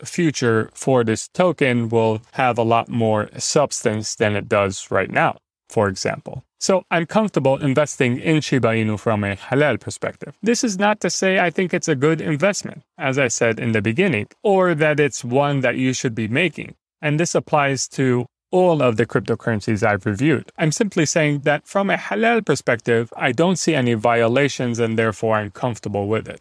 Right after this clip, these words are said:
If you want to follow my crypto and stock portfolios, access privileged content, and a whole host of other perks, consider becoming a P I F member.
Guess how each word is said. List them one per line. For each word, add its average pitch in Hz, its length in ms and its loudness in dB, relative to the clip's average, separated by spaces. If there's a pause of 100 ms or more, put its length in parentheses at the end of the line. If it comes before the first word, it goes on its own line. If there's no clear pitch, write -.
If 170 100 0
you 196 80 2
want 208 140 4
to 170 60 0
follow 143 400 2
my 113 240 2
crypto 117 420 0
and 110 240 -4
stock 107 300 -2
portfolios, 151 600 2
access 127 440 -2
privileged 113 420 -2
content, 143 460 0
and 120 120 -2
a 107 40 0
whole 123 240 2
host 117 260 0
of 110 100 -2
other 185 220 2
perks, - 380 -4
consider 131 400 2
becoming 107 500 -2
a 107 100 -2
P - 160 -2
I 101 140 2
F 101 180 -2
member. 135 360 2